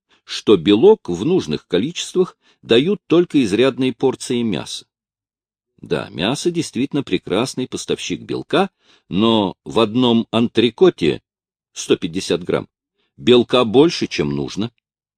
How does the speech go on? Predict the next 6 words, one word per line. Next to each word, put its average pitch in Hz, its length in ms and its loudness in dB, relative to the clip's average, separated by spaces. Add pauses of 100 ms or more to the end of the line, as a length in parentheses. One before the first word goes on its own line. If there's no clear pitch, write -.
(960)
Достаточно 165 840 0
белка 131 460 2
дает 160 340 2
порция 151 480 2
постного 117 540 0
мяса 180 440 -2